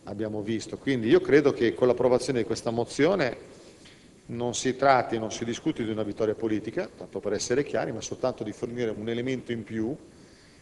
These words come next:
all'amministrazione, in particolare a un componente della Giunta che già mi pare sensibile al tema. Eh,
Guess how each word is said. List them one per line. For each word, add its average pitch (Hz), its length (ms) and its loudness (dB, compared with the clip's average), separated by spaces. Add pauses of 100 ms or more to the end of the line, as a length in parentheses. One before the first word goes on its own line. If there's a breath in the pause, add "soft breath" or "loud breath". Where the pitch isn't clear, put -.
(120 loud breath)
all'amministrazione, 127 920 2
in 123 40 -4
particolare 110 540 2
a 104 40 -2
un - 60 -10
componente 107 480 -4
della 107 180 2
Giunta 104 380 -6
che 98 80 -8
già 107 280 -2 (120)
mi 104 120 -12
pare 110 240 -2
sensibile 113 720 -2 (440 loud breath)
al 113 220 2
tema. 95 480 -2 (680 loud breath)
Eh, 113 580 2